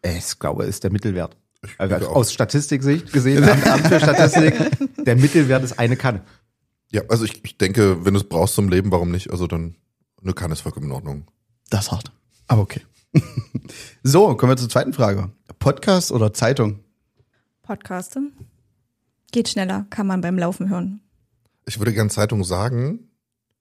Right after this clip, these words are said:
Speaker 2: aber es ist Podcast.
Speaker 1: Tatsächlich höre ich auch tats-, mehr Podcast, als dass ich Zeitung lese. Und man kann sich bei den Podcasten das natürlich auch spezifischer zusammensuchen, was man hören möchte.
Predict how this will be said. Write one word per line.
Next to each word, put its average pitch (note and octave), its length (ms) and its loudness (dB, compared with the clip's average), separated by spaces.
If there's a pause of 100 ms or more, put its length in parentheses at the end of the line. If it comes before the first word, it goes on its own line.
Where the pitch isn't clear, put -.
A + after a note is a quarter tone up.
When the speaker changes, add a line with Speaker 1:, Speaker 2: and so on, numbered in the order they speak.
(440)
Speaker 2:
aber F#2 500 -2
es - 80 -12
ist F#2+ 140 -6
Podcast. - 500 -8 (360)
Speaker 1:
Tatsächlich A2+ 440 0
höre A2 220 0
ich G#2+ 160 -6
auch G2 160 -4
tats-, - 320 -10
mehr G#2+ 260 0
Podcast, A#2 560 -6
als F#2+ 220 -6
dass G2 160 -8
ich F#2+ 160 -10
Zeitung F#2+ 480 -6
lese. G#2+ 560 -2 (480)
Und G2 500 -2
man F2 140 -6
kann G2+ 160 -6
sich G2+ 160 -8
bei F#2+ 80 -2
den F#2+ 100 -2
Podcasten - 460 -6
das F#2 80 -6
natürlich F#2+ 280 -4
auch - 100 -12
spezifischer G#2 680 -6
zusammensuchen, G2 520 -2
was F#2+ 140 -6
man F#2 220 -4
hören F2+ 180 -4
möchte. F2 360 -8